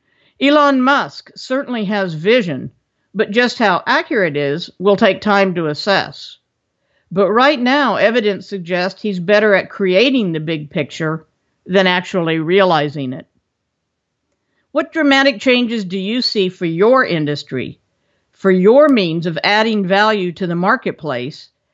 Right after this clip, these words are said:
out five, ten, or even twenty years?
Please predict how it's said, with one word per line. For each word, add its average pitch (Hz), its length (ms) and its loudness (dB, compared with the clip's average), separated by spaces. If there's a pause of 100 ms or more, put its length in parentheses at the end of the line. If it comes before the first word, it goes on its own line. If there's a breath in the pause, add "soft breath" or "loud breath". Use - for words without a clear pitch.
(260)
out 170 320 0
five, 190 520 2 (220)
ten, 180 640 0 (180)
or 170 140 -2
even 175 260 0
twenty 180 380 -2
years? 165 580 -2